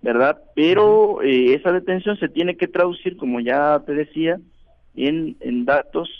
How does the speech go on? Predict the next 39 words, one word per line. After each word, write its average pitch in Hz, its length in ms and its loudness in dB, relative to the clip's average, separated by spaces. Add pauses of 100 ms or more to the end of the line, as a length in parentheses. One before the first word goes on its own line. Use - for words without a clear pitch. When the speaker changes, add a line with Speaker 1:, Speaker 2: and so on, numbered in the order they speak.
(360)
Speaker 1:
eh, 117 300 -8 (440)
concretos 175 680 -2
y 139 80 -8
en 127 100 -4
elementos 139 500 -6
concretos, 147 760 -6 (420)
eh, 120 320 -6 (140)
que 165 160 0
pueda 165 340 0
aportar 160 640 -4
él 156 400 -8
en 117 340 -8
términos 160 680 -2
de 120 180 -6
dónde 139 300 -4
están 123 340 -10
los 127 160 -14
estudiantes. 147 720 -8 (520)
Porque 196 260 0
si 214 120 -6
no, 220 160 2
entonces 214 500 0
se 175 80 0
vuelve 190 280 2
una 202 180 2
detención 196 640 -4
de 190 120 2
las 175 160 2
muchas 202 440 -2
que 185 120 -2
ya 196 100 2
ha - 20 4
habido, 208 340 -2
¿no? 220 220 -6
Que 156 100 -12
tenemos 175 300 -10
ciento 160 500 -4
treinta 170 300 -4
detenidos 196 520 -2